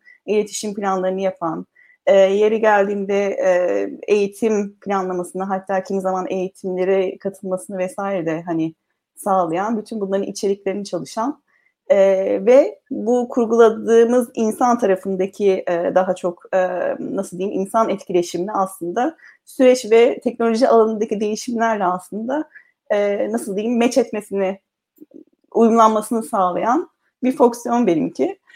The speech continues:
E, Türkiye'de daha çok, e, daha çok insan kaynaklarının altında yapılanmalar var ya da çok çok büyük, e, işte, e,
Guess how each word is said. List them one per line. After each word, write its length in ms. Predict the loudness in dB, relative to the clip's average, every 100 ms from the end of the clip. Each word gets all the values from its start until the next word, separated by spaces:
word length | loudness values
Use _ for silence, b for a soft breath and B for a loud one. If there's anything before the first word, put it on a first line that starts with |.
| b b -2
E, 280 | 0 0 0
Türkiye'de 480 | -2 0 2 4
daha 220 | 6 4 2
çok, 340 | -2 -4 -12 -20 _
e, 320 | 2 4 2 -2 -8 -10 -16 _ 0
daha 180 | 2 2
çok 140 | 0 -4
insan 280 | -2 0
kaynaklarının 340 | 0 0 0 0
altında 340 | -2 -2 0
yapılanmalar 580 | 0 0 -2 0 0 -2
var 180 | -2 -2
ya 160 | -2
da 80 | -4
çok 240 | -6 -8 -4
çok 260 | -6 -4
büyük, 240 | -4 -4 -4 -4
e, 260 | -2 -2
işte, 260 | -6 -8 -4
e, 340 | -4 -4 -6